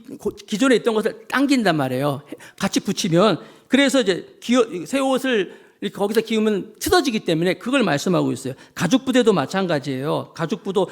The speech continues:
염소 가죽으로 이제 만들었는데 이 염소 가죽이,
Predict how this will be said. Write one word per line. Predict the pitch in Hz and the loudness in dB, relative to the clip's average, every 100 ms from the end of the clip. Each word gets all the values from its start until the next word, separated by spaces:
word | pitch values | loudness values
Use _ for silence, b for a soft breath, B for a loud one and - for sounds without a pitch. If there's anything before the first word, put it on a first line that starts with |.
| B 151 | B 0
염소 | 180 220 226 190 - B - | 2 4 4 2 0 B -10
가죽으로 | 160 202 185 175 | -8 -6 -4 -4
이제 | 160 165 143 - | -4 -4 -4 -8
만들었는데 | 123 143 156 135 143 208 131 - B B | -12 -6 -6 -6 -4 -4 -4 -6 B B
이 | 220 185 | -2 0
염소 | 175 202 196 | 0 0 -2
가죽이, | 131 139 165 220 139 - | -2 -8 -6 -2 -4 -6